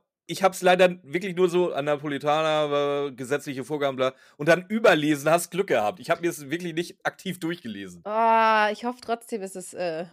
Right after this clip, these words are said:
Speaker 2: okay. Dann schauen wir mal, wie gut du überflogen hast.
Speaker 1: Ja.
Speaker 2: Und zwar: Was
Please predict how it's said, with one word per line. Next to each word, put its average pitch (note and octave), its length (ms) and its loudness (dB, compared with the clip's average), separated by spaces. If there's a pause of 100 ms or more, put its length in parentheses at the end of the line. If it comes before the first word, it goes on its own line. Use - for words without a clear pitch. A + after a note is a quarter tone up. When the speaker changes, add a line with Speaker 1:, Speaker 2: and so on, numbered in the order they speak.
(840)
Speaker 2:
okay. D#4 400 -4 (1000)
Dann B3+ 200 2 (520)
schauen C4+ 260 -2
wir F4 100 -2
mal, E4+ 420 2 (140)
wie D4+ 180 -2
gut F4 240 -2
du C#4 60 -2
überflogen F3+ 560 -4
hast. - 320 -12 (420)
Speaker 1:
Ja. A#2+ 180 -6 (760)
Speaker 2:
Und - 280 -2
zwar: G3+ 460 2 (1800)
Was D4 420 0